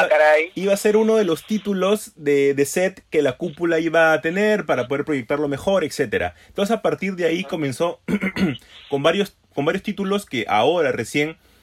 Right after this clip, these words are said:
Speaker 1: están, este, saliendo en Estados Unidos y que ya la crítica como que ha comenzado a hablar de ellos.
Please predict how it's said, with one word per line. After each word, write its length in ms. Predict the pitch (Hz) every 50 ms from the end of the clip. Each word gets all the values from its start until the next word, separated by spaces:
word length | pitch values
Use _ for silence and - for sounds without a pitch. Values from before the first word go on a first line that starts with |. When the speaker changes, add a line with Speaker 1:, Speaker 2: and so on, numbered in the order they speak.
| - -
Speaker 1:
están, 380 | - 113 - - 143 143 143 147
este, 380 | 151 147 - - 131 107 104 98
saliendo 460 | - - 107 120 131 147 156 160 147
en 60 | 131
Estados 380 | 120 117 - 147 139 147 143 -
Unidos 420 | 170 165 165 160 165 185 190 -
y 60 | 131 101
que 100 | - 98
ya 80 | 107
la 100 | 113 117
crítica 340 | - 143 127 127 117 135 120
como 260 | 131 117 104 98 87
que 140 | - 107 101
ha 120 | 107 113
comenzado 520 | 107 123 120 117 110 - 127 120 117 120 120
a 20 |
hablar 300 | 113 113 117 127 127 147
de 180 | 151 170 165 156
ellos. 380 | 139 143 170 233 240 - -